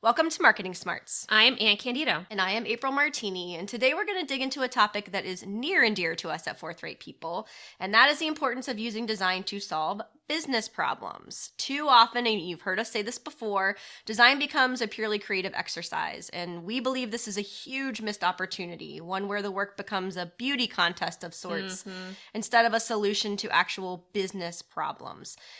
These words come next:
Speaker 1: But when it's used right, design can be a tremendous asset in helping people think differently, flex different tools in their toolkits,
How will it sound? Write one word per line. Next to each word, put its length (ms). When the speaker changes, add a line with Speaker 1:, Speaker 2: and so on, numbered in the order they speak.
Speaker 1:
But 160
when 120
it's 180
used 220
right, 520
design 340
can 100
be 120
a 60
tremendous 680
asset 400
in 80
helping 300
people 280
think 300
differently, 760
flex 340
different 340
tools 260
in 120
their 120
toolkits, 760